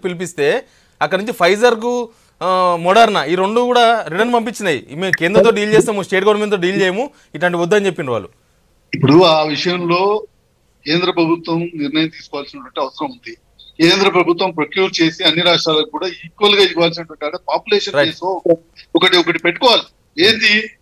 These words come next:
Speaker 2: ఏ రాష్ట్రానికి ఆ రాష్ట్రంలో ఉన్నటువంటి పాపులేషన్ ఆధారంగా చేసుకుని పంచడమా, లేకపోతే ఏదో ఒక గైడ్ లైన్ fix చేసుకోవాలి. కానీ మనకి ఈ రాష్ట్రం ఇష్టం కాబట్టి ఈ రాష్ట్రానికి ఎక్కువ ఇస్తాం, ఈ రాష్ట్రం మన, మన ప్రభుత్వం లేదు కాబట్టి తక్కువ ఇస్తాం, ఇటువంటిది కాకుండా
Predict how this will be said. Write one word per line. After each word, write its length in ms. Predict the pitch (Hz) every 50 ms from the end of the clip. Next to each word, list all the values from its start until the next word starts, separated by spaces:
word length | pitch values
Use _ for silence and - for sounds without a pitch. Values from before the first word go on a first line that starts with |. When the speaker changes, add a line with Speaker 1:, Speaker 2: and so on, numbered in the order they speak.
| _ _ _ _ _ _ _ _ _ _ _ _ -
Speaker 2:
ఏ 180 | 185 214 233
రాష్ట్రానికి 600 | 233 226 220 226 220 - 202 202 202 190 185 - 269
ఆ 100 | 240 196
రాష్ట్రంలో 480 | 185 185 175 185 190 - - 208 208
ఉన్నటువంటి 380 | 202 185 180 180 - 185 - -
పాపులేషన్ 600 | 165 - - - - - 185 175 - - - -
ఆధారంగా 460 | 156 151 156 165 170 170 175 170 165 165
చేసుకుని 380 | 156 156 147 - - 151 147 -
పంచడమా, 420 | 147 139 - - - 143 135 156 180 175
లేకపోతే 460 | 165 160 160 156 - 156 151 156 147 135 147
ఏదో 140 | 175 - 277
ఒక 180 | 302 285 247 262 240 - - - _ _ _ _ _ 160
గైడ్ 160 | 185 240 277
లైన్ 180 | 277 285 285 254
fix 220 | - 220 - -
చేసుకోవాలి. 340 | 190 160 - - 143 127 - -
కానీ 140 | 170 202 233
మనకి 380 | 208 196 196 208 208 - - 240
ఈ 20 |
రాష్ట్రం 320 | 233 202 208 - 247 226
ఇష్టం 280 | 214 208 - - 226 226
కాబట్టి 300 | 220 214 208 208 202 202
ఈ 40 | 196
రాష్ట్రానికి 400 | 196 196 196 - 208 - - 180
ఎక్కువ 180 | 170 - -
ఇస్తాం, 280 | 202 - - 190 190 190 - _ - - - _ _ 180
ఈ 80 | 190
రాష్ట్రం 360 | 190 196 208 202 - 220 208
మన, 220 | 196 196 196 190 190 185
మన 140 | 185 185
ప్రభుత్వం 400 | 180 180 180 175 185 - - 208
లేదు 140 | 202 196 185
కాబట్టి 520 | 180 190 190 185 - 180 180 180 180 175 170
తక్కువ 280 | - 160 - _ 196
ఇస్తాం, 280 | 190 - - 180 185 180 - _ - - - -
ఇటువంటిది 420 | 185 180 240 254 247 240 220 196 196
కాకుండా 500 | 185 175 160 160 156 143 135 156 -